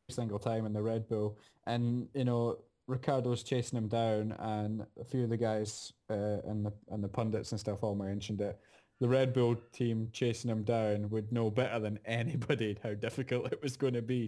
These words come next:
to, to out, out-strategy him up front and stuff. And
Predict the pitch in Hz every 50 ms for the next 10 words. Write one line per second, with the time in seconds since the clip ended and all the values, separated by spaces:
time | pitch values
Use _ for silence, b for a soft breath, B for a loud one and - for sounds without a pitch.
0 | 107 110 - 113 110 110 110 B B B B B B B B B B B B _
1 | - 156 110 127 139 135 - 131 - - 131 - - 135 135 - 131 - - 143
2 | 143 123 98 135 127 127 131 127 127 127 - - - 143 143 - - 127 123 -
3 | - 120 113 - B B B B B B B - 131 139 139 135 135 135